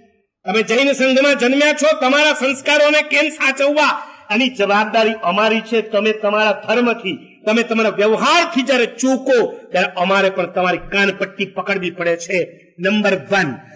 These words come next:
five star family, how to behave with your family. ફેમિલીના પાંચ પોઇન્ટમાં પહેલો પોઇન્ટ, how to behave with your staff.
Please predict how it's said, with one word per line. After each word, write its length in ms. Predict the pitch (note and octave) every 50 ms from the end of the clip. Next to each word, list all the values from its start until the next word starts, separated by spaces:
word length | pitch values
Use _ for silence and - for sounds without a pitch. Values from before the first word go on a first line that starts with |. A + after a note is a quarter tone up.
| - - -
five 160 | G3 G3 G#3 G3+
star 580 | - - - A3+ G#3+ G#3+ G3+ G#3 - D3+ F3
family, 300 | G3+ A3 G#3+ G#3+ G#3 F#3 C#3 - - - - - - -
how 140 | A3 A#3+ B3
to 220 | - - - B3+
behave 400 | F#3 - G#3+ A3 G3 A#3+ B3+ B3+
with 300 | - A3 A#3 B3 - A#3+
your 200 | A#3 A3 - -
family. 380 | - A#3+ A#3 A#3+ A#3 B3 A3+ E3+
ફેમિલીના 960 | - - - - - A#3 A#3+ A#3+ B3+ C4 C#4 C#4+ D#4 D#4+ F4 E4+ F4 F4 -
પાંચ 320 | C4+ B3+ D4 E4+ E4+ - C4 A#3
પોઇન્ટમાં 800 | B3 C4 C#4+ D4+ C#4+ B3 B3+ B3+ B3 G#3+ - - - - - - -
પહેલો 680 | A#3+ B3+ D4 D#4 D#4+ E4+ F#4+ G#4 G#4 F#4+ G4+ - -
પોઇન્ટ, 360 | C4 C4+ C#4 D4 C#4 A#3+ F3 -
how 440 | - - - - - - F#3+ A3 A3+
to 300 | A3 A3 G3 F#3+ - -
behave 420 | G#3+ G#3 G#3 C#4 D#4+ F4 F4+ - - - - - - D3
with 140 | G3+ G#3 G#3 -
your 120 | G#3 G3+ F#3
staff. 460 | - - - - G3 F3 D#3 -